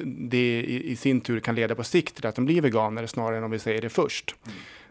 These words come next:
Speaker 1: Min poäng här är att det finns väldigt många olika sätt och många olika tankar om det här. Ehm, och, och din bok är ju också på sätt och vis då, även om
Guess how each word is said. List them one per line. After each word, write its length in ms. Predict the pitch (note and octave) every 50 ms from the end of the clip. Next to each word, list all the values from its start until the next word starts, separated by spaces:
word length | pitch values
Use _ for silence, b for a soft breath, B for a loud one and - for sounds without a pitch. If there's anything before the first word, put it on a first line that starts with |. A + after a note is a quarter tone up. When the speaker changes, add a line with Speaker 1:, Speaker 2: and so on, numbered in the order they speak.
| B B _ _ _ _ -
Speaker 1:
Min 160 | C3 B2+ A#2+
poäng 240 | - B2+ B2+ B2 A2+
här 60 | A2+
är 60 | A2
att 60 | G#2
det 60 | - A#2
finns 260 | - C3 A#2+ - -
väldigt 160 | A2+ G#2 A2
många 260 | A#2 A2 A2 A2 A2
olika 460 | A2 A2 A2 A2+ - - A#2 - - - _ _ - F#4 C#4+
sätt 340 | F3+ - F#3 E3+ - - -
och 120 | B2+ A#2+ A2+
många 180 | A#2 A#2 A#2
olika 220 | A2+ A2+ A2+ - A2+
tankar 340 | - C#3+ C3 B2 B2 -
om 140 | F3 E3 C3
det 60 | G#2+
här. 200 | G2+ G#2 A#2+ B2 - _ B B B B B B B B B B B B B B
Ehm, 640 | - B3 - A#3 A3+ A3+ A#3 A#3+ B3 B3 A#3+ B3 B3+ - _ _ _ _ _ _ _ _ _ _ - - _ -
och, 400 | - G#3 G3 G3 F#3 F3+ D3+ D#3+
och 100 | F#3 C#3+
din 240 | C3 E3 E3+ D#3+ C#3+
bok 280 | D3+ E3+ F#3 - -
är 40 | D3+
ju 60 | C#3
också 240 | B2+ - - - D#3 - _ _ _ _ _ _
på 140 | - - C3+
sätt 180 | B2 C3 A#2 -
och 80 | C#3
vis 220 | D#3 F3 E3 - -
då, 160 | - A#2 A2+
även 320 | A2+ A2+ A#2+ A2+ B2 A#2+
om 200 | A#2+ A#2 A2+ A2+